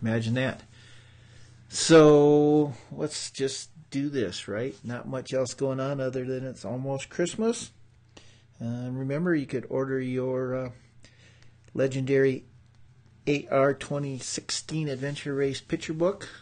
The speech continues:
I'll put a link. And, uh, get ready for the Cameco Cowboy Tough next year.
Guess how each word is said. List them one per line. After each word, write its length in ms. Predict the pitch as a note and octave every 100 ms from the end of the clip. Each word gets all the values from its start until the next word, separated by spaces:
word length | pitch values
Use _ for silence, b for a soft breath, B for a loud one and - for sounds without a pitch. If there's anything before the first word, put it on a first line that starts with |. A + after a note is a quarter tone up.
| - C3
I'll 100 | B2
put 180 | - B2
a 80 | A#2
link. 480 | A#2+ C#3+ F3+ - - b b b b b b -
And, 640 | - B2+ C#3 C#3 D3 D3
uh, 460 | D3 D3+ D#3 D#3 D#3
get 240 | D3 D#3
ready 320 | D3 D#3 E3
for 500 | D#3 - D#3 D#3 D#3 D3+ b b b b b b -
the 80 |
Cameco 560 | - C#3 D3 C#3 D3+ D3
Cowboy 460 | - D3 D3+ D#3 D#3
Tough 340 | - D3+ F3+
next 460 | D#3 A#2+ - - A#2+
year. 320 | A#2 A2+